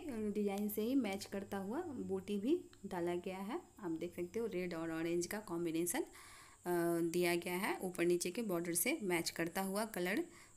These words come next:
बूटी में यूज़ किया गया है। देखिए, orange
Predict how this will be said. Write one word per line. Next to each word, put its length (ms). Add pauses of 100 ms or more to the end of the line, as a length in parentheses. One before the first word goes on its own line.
बूटी 300
में 180 (160)
यूज़ 340
किया 220
गया 200
है। 180 (260)
देखिए, 420 (1300)
orange 420